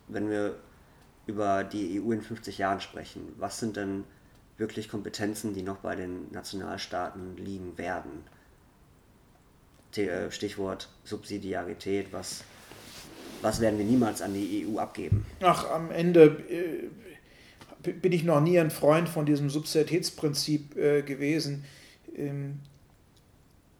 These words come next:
Speaker 2: Subsidiarität ist ein Anwendungsprinzip und kein Funktionsprinzip. Da darf man den Fehler nicht machen. Insofern bleibe ich dann doch eher Föderalist. Auch hier kann ich niemanden davon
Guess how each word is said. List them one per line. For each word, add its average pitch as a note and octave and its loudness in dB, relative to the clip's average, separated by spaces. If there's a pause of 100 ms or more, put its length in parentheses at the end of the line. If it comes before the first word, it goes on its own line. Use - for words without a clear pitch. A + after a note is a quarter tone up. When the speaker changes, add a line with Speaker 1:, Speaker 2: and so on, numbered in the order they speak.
(260)
Speaker 2:
Subsidiarität F3 6
ist D#3 -2
ein - -6
Anwendungsprinzip C#3+ -2
und C#3 -10
kein D3+ -4
Funktionsprinzip. C#3+ -6
Da C3+ 2
darf C#3 0
man C#3+ -4
den C3 -8
Fehler C#3+ 0
nicht C3 -8
machen. C3+ -8
Insofern C#3 -6
bleibe B2+ -2
ich - -8
dann C3+ -4
doch C3+ -4
eher B2+ 0
Föderalist. C3+ 0 (1500)
Auch D#3 4
hier F3+ 12 (1000)
kann D#3+ -4
ich D#3 -6
niemanden E3+ 0
davon D#3 0